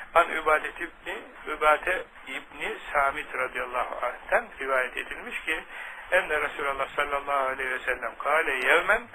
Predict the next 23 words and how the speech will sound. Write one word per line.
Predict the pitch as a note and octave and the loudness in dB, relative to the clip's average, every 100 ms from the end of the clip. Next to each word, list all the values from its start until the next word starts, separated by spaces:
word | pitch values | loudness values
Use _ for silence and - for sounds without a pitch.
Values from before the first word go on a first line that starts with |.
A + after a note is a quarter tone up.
| D3 | 4
ve | D#3+ | 8
hadarana | D3+ D3+ D#3 E3+ E3 D3+ C#3 C3 | 8 8 10 10 8 6 4 6
Ramazan. | C3 B2+ B2 C#3 F3 - | 4 4 4 4 2 2
Ramazan | C#3 C#3+ D3 D#3 D3 | 2 4 6 4 4
geldiği | C#3 C3+ E3+ F3+ | 0 0 0 0
zaman, | C#3+ C3 E3 C4 - - - | 0 6 6 6 0 -12 -4
e, | C3+ C3 B2+ - - - - - | -2 0 -2 -8 -14 -16 -14 -12
hitap | - D#3+ D#3 | 6 6 6
etti | B2+ - A#2+ | 2 -6 -10
bize | A#2+ B2+ B2+ | -4 -2 -2
diyor, | A#2+ A2+ G#2 - - | -2 -4 -4 -10 -14
e, | B2 B2 | -12 -10
Übade | B2 B2+ B2 B2+ | -6 0 0 0
Hazretleri. | A#2+ B2 A#2+ A#2 - B2+ D3 C4 - - - - - | -4 -6 -6 -6 -6 -4 -4 -4 -8 -14 -14 -14 -8
Peygamber | C3 B2+ B2 A#2+ | -2 0 0 -2
Efendimiz | A2+ A#2 C3+ A#3 B3 - - - B2 D3 | -2 -6 -8 -10 -12 -16 -18 -18 -14 -2
ne | F3+ - | -2 -2
buyurmuş? | C#3 C3 G#3 C4+ - - - | -2 -2 -2 -4 -6 -6 -10
Kısaca | - C#3+ C3 | -4 -4 -2
onları | B2 B2 A#2+ | -4 -4 -8
söyleyelim. | A#2+ B2 B2 B2 G#3+ - | -6 -6 -6 -6 -6 -2
Etaküm | D#3+ - F3+ E3+ - - F#3+ B3 D4+ - - - | -2 4 8 8 6 -2 -2 -2 -10 -18 -20 0
Ramazan. | C#3+ C#3+ C3 B2 B2 A#2+ A#2 A2+ | 4 8 6 6 4 4 2 -2